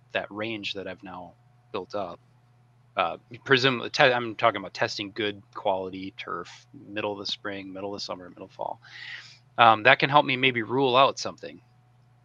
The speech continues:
as, uh, as being a problem or not. Whereas if I have a problem and then I tissue test for it, I don't know what those numbers mean. And chances are some of 'em might be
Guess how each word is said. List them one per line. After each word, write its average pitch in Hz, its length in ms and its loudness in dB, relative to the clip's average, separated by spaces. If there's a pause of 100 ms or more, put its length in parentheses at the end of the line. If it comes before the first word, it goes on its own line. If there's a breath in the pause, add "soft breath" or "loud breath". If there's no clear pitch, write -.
(220)
as, 101 600 -2
uh, 90 380 -4 (200)
as 110 140 -10
being 104 220 -6
a 98 40 -8
problem 95 420 0
or 90 60 -12
not. 90 300 -10
Whereas 120 560 10
if 113 100 -4
I 120 80 8
have 156 180 6
a 127 60 2
problem 123 520 6 (800 soft breath)
and 123 100 -6
then 117 120 2
I 107 60 0
tissue 135 340 -2
test - 320 -4
for 110 260 -6
it, 120 140 -4 (480)
I 127 80 -6
don't 165 140 -2
know 135 100 -4
what 110 100 -12
those 107 220 -10
numbers 98 340 -10
mean. 110 300 -14 (240)
And 127 180 0
chances 139 420 4
are 131 240 6 (140)
some 120 280 -4
of 120 120 -8
'em 117 80 -8
might 117 220 -2
be 107 380 -6